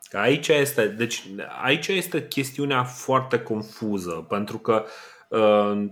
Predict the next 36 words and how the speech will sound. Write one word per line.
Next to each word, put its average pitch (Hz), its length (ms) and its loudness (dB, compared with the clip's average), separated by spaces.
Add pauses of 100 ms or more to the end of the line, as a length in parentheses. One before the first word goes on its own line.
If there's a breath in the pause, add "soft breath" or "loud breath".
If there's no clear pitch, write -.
cum 139 160 0
ziceam, 120 480 0
în 120 140 -4
același 175 440 -2
timp 185 320 -6
mi 147 120 -4
se 143 180 -2
pare 151 520 0
corect 135 480 2
și - 180 -2
incorect 170 540 0
faptul 117 540 -2
că, 107 320 4 (400 loud breath)
uh, 101 420 0
zona 113 440 2
asta, 104 340 -2
Dobrogea, 104 520 2
este 98 300 0
sub 110 340 -2
regatul 113 520 2
odrizilor, 107 920 -2
regatul 107 440 2
odrizilor 107 720 0
care, 107 420 2
sincer, 113 580 -2
mi 110 100 -4
se 110 140 -2
pare 113 220 0
că 113 140 -2
nu 120 140 0
mai 127 220 2
exista 101 480 -4
de 101 120 -4
ceva 98 440 -2
vreme, 107 320 0
adică, 98 360 -6